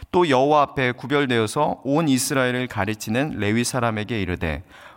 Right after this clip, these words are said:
거룩한 궤를 이스라엘 왕 다윗의 아들 솔로몬이 건축한 전 가운데 두고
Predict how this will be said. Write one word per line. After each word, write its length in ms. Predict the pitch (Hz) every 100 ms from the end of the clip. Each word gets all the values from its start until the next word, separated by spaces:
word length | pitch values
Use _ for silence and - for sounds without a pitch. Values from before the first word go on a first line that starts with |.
| -
거룩한 540 | 127 139 147 156 156
궤를 460 | 135 120 117 135 165
이스라엘 480 | 117 117 143 127 120
왕 360 | 104 113 143 143
다윗의 400 | 104 98 107 107
아들 460 | 87 90 135 175
솔로몬이 680 | - 175 170 165 139 139 139
건축한 720 | 120 107 - - 156 151 139
전 340 | - 143 147 131
가운데 460 | 110 104 107 120
두고 440 | 113 95 143 190